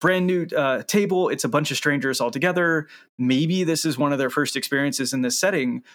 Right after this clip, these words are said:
when they see one of the people at the table engaging and having that awesome R P experience, it's only gonna bring it out of them more quickly. And I could a hundred percent see how that's gonna get,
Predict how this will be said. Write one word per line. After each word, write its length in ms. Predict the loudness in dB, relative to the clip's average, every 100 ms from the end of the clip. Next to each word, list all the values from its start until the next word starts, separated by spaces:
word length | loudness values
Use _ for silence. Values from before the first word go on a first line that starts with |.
| _
when 200 | 0 0
they 120 | 2 0
see 220 | 0 0
one 180 | 0 -2
of 60 |
the 60 | -2
people 280 | -4 -4 -4
at 100 | -4
the 60 |
table 360 | -2 -2 0 -2
engaging 560 | -4 -2 0 0 -2 -2
and 80 |
having 220 | -2 -2 0
that 160 | 0
awesome 320 | 0 -2 -2
R 120 | -4 -4
P 200 | -2 -2
experience, 520 | -2 -4 -4 -4 -8 -12 -16 -6
it's 200 | -6 -2
only 260 | 0 0 0
gonna 140 | 0
bring 240 | 0 0 -2
it 100 | 0
out 160 | 0 0
of 120 | 0
them 180 | -2 -2
more 400 | 0 0 -2 -4
quickly. 720 | -6 -4 -4 -8 -14 -16 -20 _ _ _
And 160 | -2 -2
I 60 | 0
could 100 | 0
a 80 |
hundred 200 | 2 0
percent 280 | 2 0 -2
see 200 | 0 0
how 120 | 0
that's 220 | 0 -2 -2
gonna 160 | -2
get, 280 | 0 -2